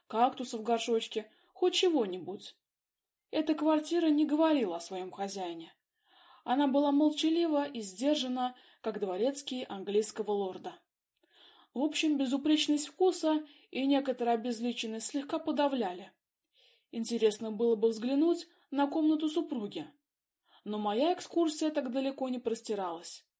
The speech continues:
Кстати, никаких мексиканских сувениров я тоже не увидела. Возможно, после новой женитьбы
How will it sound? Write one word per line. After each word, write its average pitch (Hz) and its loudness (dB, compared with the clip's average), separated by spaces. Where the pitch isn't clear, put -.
Кстати, - -2
никаких 262 0
мексиканских 277 -2
сувениров 311 2
я 302 4
тоже 233 -2
не 180 -10
увидела. 170 -8
Возможно, 302 4
после 247 2
новой 214 0
женитьбы 285 2